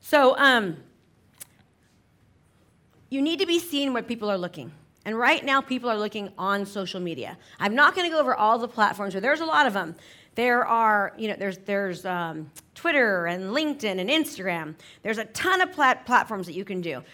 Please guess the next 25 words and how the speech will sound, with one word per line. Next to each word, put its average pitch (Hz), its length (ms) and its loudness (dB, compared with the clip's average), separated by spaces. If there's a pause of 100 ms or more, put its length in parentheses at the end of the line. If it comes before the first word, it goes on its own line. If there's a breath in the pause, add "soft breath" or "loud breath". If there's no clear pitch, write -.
(140)
You 208 100 -10
can 240 120 -4
do 240 80 -4
podcasts. 233 840 0 (400 loud breath)
We 254 140 -6
can 262 100 -6
go 240 160 0
on 285 220 6
and 285 80 0
on, 175 300 2 (140)
right? 180 380 -4 (200 loud breath)
But 208 120 -4
I'm 311 220 6
gonna 359 160 -2
focus 277 420 -2
right 226 240 0
now. 180 340 -4
Take 285 120 -6
a 269 40 -6
picture 208 200 -6
of 202 40 -2
that, 160 60 -4
yes, 180 220 -6
you 190 60 -6
know. 165 200 -8